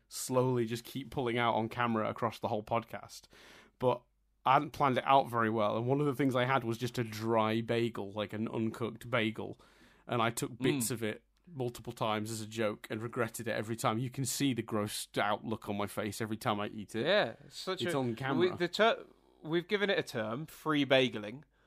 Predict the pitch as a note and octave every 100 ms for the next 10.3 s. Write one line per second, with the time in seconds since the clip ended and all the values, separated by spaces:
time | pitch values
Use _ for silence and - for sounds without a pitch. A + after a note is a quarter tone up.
0 | _ B2+ C#3+ C#3+ C#3+ C#3+ D3 D3+ B4 -
1 | C5+ D#4 - C5+ D#4 D5 - - C#5+ -
2 | D#3+ C#3+ - - C#3+ - - - - -
3 | - - - - E3 D3+ D3 G#3 - -
4 | C3 D3 C3+ C#3+ D#3 C#3 C3 C#3 E3 C3
5 | C3 C#3 C#3 B2 D3 D3+ C#3+ D3 D3+ B2
6 | A#2+ A2+ A2 G#2+ C#3+ D#3+ - - - A#3
7 | B3 B3 A#3 A#3+ G3 A#3 A#3 - A3+ C4
8 | C4+ D#3+ B2 E3+ A3+ B3 F3+ C#3 E3+ D#2+
9 | D#2+ - D3+ G3+ - D3+ C3 A2+ B2 A#2+
10 | - F#2+